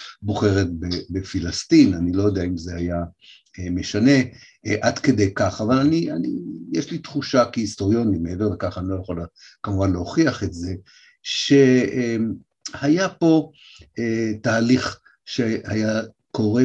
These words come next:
פה דומה למדינות, אה, אה, ערביות אחרות, ש-, שנוצרו, אה, תהליך שאפשר לקרוא לו מעבר משלטון של, אה, נכבדים, אה,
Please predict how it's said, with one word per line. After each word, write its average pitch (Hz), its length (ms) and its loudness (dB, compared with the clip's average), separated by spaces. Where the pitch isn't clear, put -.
פה 110 180 0
דומה 110 440 4
למדינות, 107 720 0
אה, - 60 -14
אה, 95 460 -4
ערביות 104 440 0
אחרות, 104 460 -4
ש-, - 200 -14
שנוצרו, 147 960 4
אה, 101 520 0
תהליך 104 680 -4
שאפשר 110 380 -2
לקרוא 104 460 0
לו 104 200 4
מעבר 98 600 2
משלטון 101 640 -2
של, 98 220 0
אה, 90 260 -2
נכבדים, 101 800 2
אה, 98 240 0